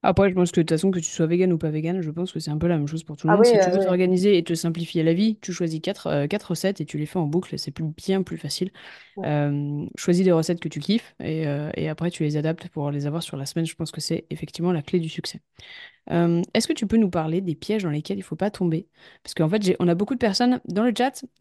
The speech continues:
Speaker 1: qui, euh, se, qui est intéressée par, euh, essayer un peu de végétaliser, euh, son, son alimentation. Je serais curieuse de savoir qui, euh, bah,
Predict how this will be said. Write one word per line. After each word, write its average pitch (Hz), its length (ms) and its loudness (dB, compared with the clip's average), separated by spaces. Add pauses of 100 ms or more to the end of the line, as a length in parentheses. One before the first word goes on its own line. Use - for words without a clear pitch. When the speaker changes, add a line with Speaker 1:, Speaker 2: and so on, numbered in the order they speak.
(200)
Speaker 1:
qui, 285 240 0
euh, 185 300 2
se, 175 460 0
qui 247 320 -2
est - 340 -6
intéressée 202 680 0 (220)
par, 151 240 0
euh, 147 580 0
essayer 202 380 -2
un 170 160 2
peu 196 200 -4
de 151 540 -2 (460)
végétaliser, 180 800 2
euh, 185 160 0
son, 156 800 -4
son 175 160 -2
alimentation. 170 560 0 (1900)
Je - 40 -12
serais 185 140 0
curieuse 196 240 0
de 185 40 -4
savoir 180 300 0
qui, 190 300 0
euh, 151 200 2
bah, - 120 -8